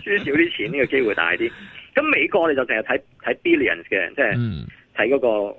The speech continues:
Speaker 1: 呃，最近都做緊 season，season二，第二個 season 啦。之前喺 Westworld 西部世界嗰啲A I嗰啲啦，咁而家就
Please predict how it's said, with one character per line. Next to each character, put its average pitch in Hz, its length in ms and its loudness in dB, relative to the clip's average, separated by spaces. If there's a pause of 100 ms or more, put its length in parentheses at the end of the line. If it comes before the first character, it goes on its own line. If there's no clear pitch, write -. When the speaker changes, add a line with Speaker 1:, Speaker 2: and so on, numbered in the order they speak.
(160)
Speaker 1:
呃， 92 380 -4 (220)
最 135 120 4
近 127 140 -2
都 147 140 0
做 120 260 -2
緊 131 60 -6
season，season 123 720 -2
二， 117 420 -4
第 113 120 0
二 117 80 4
個 - 60 -6
season 120 220 -2
啦。 92 200 -6 (120)
之 240 80 4
前 127 160 2
喺 120 120 0
Westworld 113 520 0
西 139 60 0
部 117 120 -2
世 107 160 2
界 107 60 0
嗰 101 100 2
啲 120 100 4
A 123 180 2
I 110 200 2
嗰 98 60 2
啲 101 180 2
啦， 104 80 -6
咁 139 120 -4
而 107 100 -2
家 110 120 2
就 101 240 0